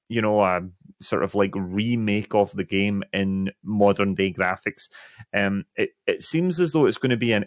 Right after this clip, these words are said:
emulated version of the N sixty-four game that's just been tidied up a little bit. I'm okay with that 'cause, 'cause that's the game I knew and loved. Um, I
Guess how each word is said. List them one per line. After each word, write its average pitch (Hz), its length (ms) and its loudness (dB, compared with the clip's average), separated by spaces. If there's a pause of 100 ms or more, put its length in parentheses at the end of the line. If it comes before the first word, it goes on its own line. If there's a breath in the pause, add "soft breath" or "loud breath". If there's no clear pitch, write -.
emulated 127 920 -2
version 110 720 -4
of - 120 -10
the 110 80 0
N 107 120 -2
sixty-four 117 560 -4
game 135 240 -2
that's - 140 -8
just - 180 -16
been 113 160 -8
tidied 120 320 -4
up 139 160 -2
a 175 40 0
little 170 180 0
bit. 175 160 0 (360 loud breath)
I'm 190 220 4
okay 214 240 2
with 220 220 0
that 226 240 -2
'cause, 120 240 -10 (360)
'cause 107 220 -2
that's 143 240 -2
the 165 100 -2
game 143 220 0
I 131 100 2
knew 131 240 -2
and 110 140 -4
loved. 165 300 0 (420 soft breath)
Um, 113 360 0 (260)
I 123 100 4